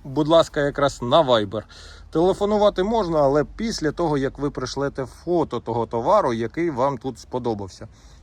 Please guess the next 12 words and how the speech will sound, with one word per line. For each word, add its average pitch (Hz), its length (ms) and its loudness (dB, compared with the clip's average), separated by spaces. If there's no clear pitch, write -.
Після 226 340 0
цього 190 280 4
можна 139 340 2
телефонувати, 185 840 2
домовлятися 143 1000 0
і 127 260 -2
будемо 123 400 -4
з 110 60 -10
вами 120 440 0
відправляти 131 720 0
цей 123 220 -4
товар. 107 440 -2